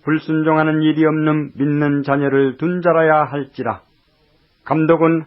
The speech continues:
하나님의 청지기로서 책망할 것이 없고 제 고집대로 하지 아니하며,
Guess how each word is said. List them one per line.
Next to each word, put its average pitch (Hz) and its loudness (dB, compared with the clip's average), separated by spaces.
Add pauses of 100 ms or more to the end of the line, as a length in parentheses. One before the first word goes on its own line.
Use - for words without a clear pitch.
(100)
하나님의 160 0
청지기로서 160 -2
책망할 156 -2
것이 147 -4
없고 139 -2 (260)
제 139 2
고집대로 180 -2
하지 165 -2
아니하며, 139 0